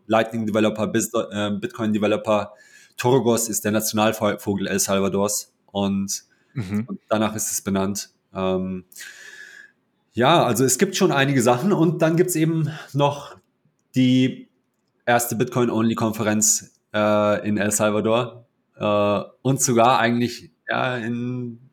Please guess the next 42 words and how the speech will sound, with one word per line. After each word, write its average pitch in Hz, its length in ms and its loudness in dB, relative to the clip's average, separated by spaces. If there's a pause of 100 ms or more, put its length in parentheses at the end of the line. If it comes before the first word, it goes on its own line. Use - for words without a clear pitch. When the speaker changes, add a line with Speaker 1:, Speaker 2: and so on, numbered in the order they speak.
(100)
Speaker 1:
ganz 113 220 -4
Lateinamerika. 117 920 -2
<laughs> - 80 -16
Ich 156 200 0
weiß 98 220 0
nicht, - 180 0
will 107 120 4
der 113 100 4
Bitcoin 131 380 2
da 120 80 2
nicht 120 200 2
zu 117 100 -4
nahe 117 220 4
treten, 120 320 0
aber 110 260 2 (760)
so 107 140 -6
ganz 127 220 0
Shitcoin-frei 123 520 -2
sind 113 180 -2
sie 120 100 -2
ja 110 60 2
nicht. 117 300 -4 (280)
Speaker 2:
Leider 104 400 -2
Speaker 1:
Äh, 107 60 4
Speaker 2:
nicht 107 160 -2
mehr, 104 200 0
ne? 110 160 -6 (260)
Ja. 98 180 -6 (220)
Speaker 1:
Ja. 101 320 -2 (600)
Und, 113 440 0 (360)
ja, 139 280 2 (160)
und, 113 360 -4
ähm, 113 560 0
die 117 100 -2
findet 143 320 -2
eben 131 220 0
dieses 123 300 -2
Jahr 135 600 2
zum 123 220 -6
zweiten 113 300 2
Mal 110 200 2
statt. 185 420 -2